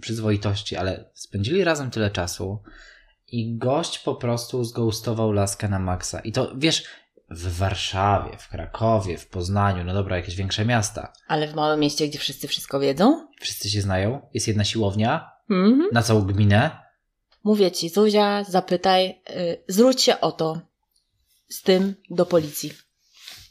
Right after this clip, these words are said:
Speaker 1: Moi drodzy, nie podając danych personalnych, ale jeżeli, drogi chłopcze, mężczyzno,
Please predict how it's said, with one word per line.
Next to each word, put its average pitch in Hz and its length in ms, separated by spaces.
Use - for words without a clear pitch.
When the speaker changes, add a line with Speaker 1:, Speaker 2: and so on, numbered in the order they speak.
Speaker 1:
Moi 120 180
drodzy, 95 340
nie 190 120
podając 170 320
danych 131 220
personalnych, 107 640
ale 104 420
jeżeli, 170 520
drogi 139 380
chłopcze, 113 540
mężczyzno, 107 760